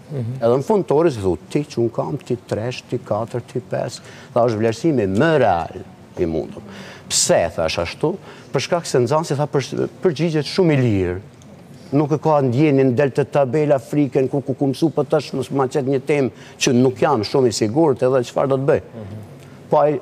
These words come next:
Speaker 2: ato çka e din, do ta thotë lirë, edhe është, e, vlerësimi, tha, më real i mundshëm. Të them të drejtën, atë jam edhe du-,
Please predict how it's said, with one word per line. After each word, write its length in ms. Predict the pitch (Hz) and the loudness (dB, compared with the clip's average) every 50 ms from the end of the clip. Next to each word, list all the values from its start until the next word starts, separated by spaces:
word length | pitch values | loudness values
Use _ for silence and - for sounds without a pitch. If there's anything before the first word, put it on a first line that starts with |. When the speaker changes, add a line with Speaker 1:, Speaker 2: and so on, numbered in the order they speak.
| - - - | -4 -4 -4
Speaker 2:
ato 200 | 147 - - 170 | -2 0 0 -2
çka 260 | 147 - - 131 113 110 | -2 0 0 2 2 2
e 40 | |
din, 320 | 104 110 151 165 156 - - | 2 0 -2 -2 -4 -4 -6
do 100 | - 92 | -6 -8
ta 100 | - - | -6 -6
thotë 260 | 85 95 90 90 - | -4 -4 -6 -6 -6
lirë, 280 | 98 104 - - - - | -6 -6 -6 -6 -6 -4
edhe 240 | - 104 104 104 104 | -2 -2 0 0 0
është, 220 | 107 - - - - - - - - - - - | -2 -4 -6 -14 -18 -20 -20 -20 -20 -20 -14 -6
e, 120 | 98 90 85 78 | -4 -4 -4 -2
vlerësimi, 460 | 82 80 87 - - 127 107 95 - - | -4 -4 -4 -2 -2 -2 0 0 -2 -4
tha, 120 | - 95 | -6 -6
më 300 | 90 - 78 80 98 107 110 110 104 | -4 -4 -4 -2 -2 -2 -2 -4 -4
real 300 | 87 92 92 - - 50 | -4 -4 -6 -6 -6 -8
i 80 | 50 87 | -8 -8
mundshëm. 360 | - - - - - - - - - - - - - - | -10 -10 -10 -12 -12 -12 -12 -14 -16 -16 -18 -18 -8 -4
Të 40 | |
them 180 | - 147 147 131 | -2 0 2 2
të 100 | 131 113 | 2 2
drejtën, 380 | 123 143 147 143 - 139 123 120 | 2 2 2 2 2 2 2 2
atë 200 | 120 - 151 147 | 0 0 2 2
jam 160 | 131 127 127 | 2 2 2
edhe 120 | 117 117 110 | 2 2 2
du-, 220 | 117 117 113 104 | 2 2 2 0